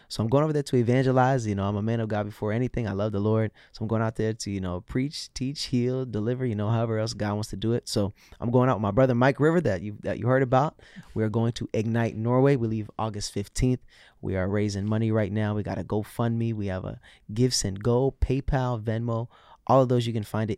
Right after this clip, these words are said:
Ignite Norway. So we're raising twenty thousand dollars to be able to sow into the lives of people who need it. You know, you can pray for people, but sometimes people's answer to prayer is some money.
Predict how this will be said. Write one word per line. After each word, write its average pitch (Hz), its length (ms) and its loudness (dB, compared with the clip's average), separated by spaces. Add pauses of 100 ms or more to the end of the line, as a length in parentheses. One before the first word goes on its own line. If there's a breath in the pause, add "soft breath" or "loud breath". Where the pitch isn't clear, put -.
(160)
Ignite 113 640 0 (340 soft breath)
Norway. 104 340 -2
So 101 300 -4 (340)
we're 113 80 -4
raising 110 180 -2
twenty 120 220 -2
thousand 107 320 0
dollars 101 260 0
to - 100 -12
be 101 60 -8
able 90 120 -6
to 90 60 -8
sow 104 240 -2
into 101 140 -4
the 95 100 -2
lives 98 300 -2
of - 80 -12
people 101 240 -6
who 98 160 -6
need 120 220 0
it. 127 180 0 (440 soft breath)
You 107 80 0
know, 101 220 -2
you 107 140 -6
can 107 160 -4
pray 156 220 4
for 156 120 -2
people, 147 300 2
but 107 120 -4
sometimes 147 400 -2
people's 139 340 -4
answer 135 240 -4
to 123 80 -6
prayer 143 280 0
is 117 120 -2
some 110 140 -2
money. 139 280 0